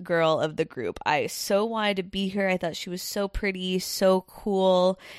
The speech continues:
The girl group that they formed was called Danity Kane. Danny, Danity Kane has some bangers if you've never heard them before. And sadly, in recent years, I feel like Aubrey's kind of been struggling a little bit.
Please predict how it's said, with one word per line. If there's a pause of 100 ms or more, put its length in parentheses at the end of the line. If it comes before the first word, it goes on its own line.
(720)
The
girl
group
that
they
formed
was
called
Danity
Kane.
Danny, (200)
Danity
Kane
has
some
bangers
if
you've
never
heard
them
before. (880)
And
sadly,
in
recent
years,
I
feel
like
Aubrey's
kind
of
been
struggling
a
little
bit.